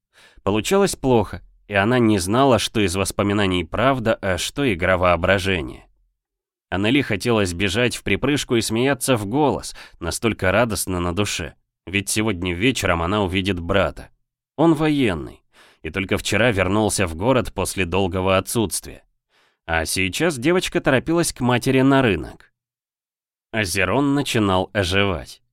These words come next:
Люди спешили по делам, открывались лавки. Свернув на узкую улицу, ведущую к рыночной площади, Аннели почуяла запах свежевыпеченной сдобы.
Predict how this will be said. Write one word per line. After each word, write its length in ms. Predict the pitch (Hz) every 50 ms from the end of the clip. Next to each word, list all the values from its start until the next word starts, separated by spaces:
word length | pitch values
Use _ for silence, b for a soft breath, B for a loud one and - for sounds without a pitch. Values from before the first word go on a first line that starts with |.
| _ _ _ _ _ -
Люди 280 | 98 117 160 165 147 147
спешили 480 | 135 - - 135 117 - 151 147 147
по 160 | 131 - 117 101
делам, 500 | 87 92 92 92 95 117 135 143 131 107
открывались 600 | 92 - - 90 90 98 110 117 92 76 - -
лавки. 500 | 82 80 87 107 117 - - - 87 - - b b b b b
Свернув 560 | b - - 104 104 107 117 139 143 131 -
на 160 | 131 123 117
узкую 400 | 123 135 127 - - 123 113 113
улицу, 460 | 123 147 160 156 135 - - - 104 92
ведущую 540 | 95 98 98 113 104 - - 104 101 92
к 60 | 90 -
рыночной 520 | 107 110 107 101 92 - - 101 92 87
площади, 520 | - 120 143 151 - - 143 123 127 127 -
Аннели 340 | - 120 110 110 113 127 151
почуяла 560 | 156 - 127 - - 123 123 120 110 107 98
запах 340 | 90 101 139 135 - 135 -
свежевыпеченной 960 | - - 113 120 104 107 101 104 120 120 123 113 101 - 113 107 107 110 110 107
сдобы. 520 | 92 92 87 104 104 90 71 62 58 -